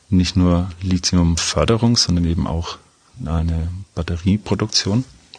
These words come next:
Und Bolivien versucht halt auch mal ein bisschen Teil der Wertschöpfungskette zu werden und nicht nur noch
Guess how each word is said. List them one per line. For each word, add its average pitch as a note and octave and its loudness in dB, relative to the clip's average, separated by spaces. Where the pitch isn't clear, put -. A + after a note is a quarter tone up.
Und F2 -4
Bolivien D#2+ 2
versucht - 0
halt E2 0
auch F2+ 0
mal E2 4
ein E2+ 2
bisschen F2 0
Teil F2+ 2
der E2+ 2
Wertschöpfungskette F2+ 0
zu F2+ 0
werden G2 2
und F2+ 4
nicht F2 0
nur F2+ 2
noch F#2 0